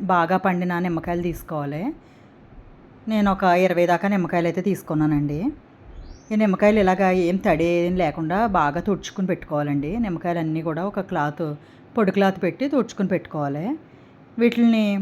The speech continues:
మనం ఎప్పుడూ అడ్డంగా కోసుకున్నట్టుగా కాకుండా పచ్చడికైతే ఇలా నిలువుగా కట్ చేసుకోవాలండి. చూడండి, ఇలా ఒక నిమ్మకాయని నాలుగు భాగాలుగా చేసుకోవాలి. ఇంకా కావాలంటే ఇవి రెండేసి పీసుల కింద కూడా చేసుకోవచ్చు. ఒక ఎనిమిది ముక్కల దాకా కట్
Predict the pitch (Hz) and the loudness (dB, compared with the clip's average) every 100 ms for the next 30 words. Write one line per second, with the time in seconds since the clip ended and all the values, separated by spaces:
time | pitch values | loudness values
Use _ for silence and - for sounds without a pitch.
0 | 214 214 208 196 208 226 147 175 202 208 | 2 2 2 2 2 2 2 0 0 0
1 | 196 - 196 180 202 190 185 160 170 190 | -2 -2 -4 -2 -2 -2 -2 -2 -4 -2
2 | 269 285 214 190 - - 185 220 196 208 | 0 0 -2 -2 -2 -2 -2 -2 0 0
3 | 196 202 180 175 190 190 143 160 - 165 | 2 0 0 -2 -2 -4 -4 -6 -6 -6
4 | 151 147 143 175 311 - - - - _ | -2 -2 -4 -6 -8 -10 -20 -20 -20 _
5 | - _ _ _ - - - 220 214 233 | -20 _ _ _ -20 -10 -4 -2 0 2
6 | 202 196 196 196 170 160 180 196 190 185 | 2 2 2 0 -2 0 0 2 0 0
7 | 175 170 165 156 151 147 165 196 156 - | 0 0 0 0 0 -2 -2 -2 -4 -6
8 | 160 143 147 175 311 - - - - - | -6 -6 -6 -8 -10 -14 -18 -18 -20 -20
9 | - - - - - - - - - - | -20 -20 -20 -20 -20 -20 -20 -20 -20 -6
10 | - 196 226 226 208 196 214 208 190 208 | 0 4 6 8 6 4 6 6 6 4
11 | 208 247 269 262 220 202 202 196 190 190 | 2 2 2 2 2 2 2 2 0 0
12 | 214 185 190 190 190 185 202 170 - 175 | -2 -2 -2 -2 0 0 0 -2 -4 -6
13 | 170 190 190 277 - - - 185 185 180 | -6 -8 -6 -6 -8 -18 -12 -2 -2 0
14 | 175 - 165 165 160 208 208 | -2 -2 -2 -2 -2 -2 -4